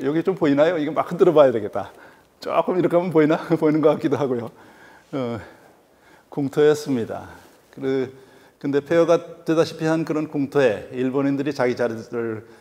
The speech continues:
어, 교육하기 위해서 학교를 세웠고 그것이, 어, 제가 다니던 학교의 전신이었습니다. 지금은 경희궁으로 복원이 되어 있습니다. 그 당시만 해도 <laughs> 중학교에서부터 입시가 있었습니다. 중학교, 고등학교, 대학까지 다 이렇게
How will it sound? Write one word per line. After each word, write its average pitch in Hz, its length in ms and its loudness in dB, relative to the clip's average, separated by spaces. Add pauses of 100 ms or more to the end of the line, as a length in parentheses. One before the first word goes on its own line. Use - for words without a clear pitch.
(220)
어, 117 160 -6
교육하기 113 480 -4
위해서 107 220 -4
학교를 113 320 -6
세웠고 120 560 -6 (440)
그것이, 131 720 -2
어, 117 140 -4
제가 120 240 -2
다니던 110 320 -4
학교의 110 320 -6
전신이었습니다. 98 1040 -14 (340)
지금은 147 360 -6
경희궁으로 147 640 0
복원이 135 320 0
되어 107 160 -4
있습니다. - 420 -18 (640)
그 - 80 -8
당시만 180 400 0
해도 202 280 8 (460)
<laughs> - 400 -20
중학교에서부터 160 920 4
입시가 165 360 0
있었습니다. 110 600 -2
중학교, 127 460 -4
고등학교, 120 560 -2
대학까지 110 440 -4
다 104 120 -6
이렇게 - 220 -12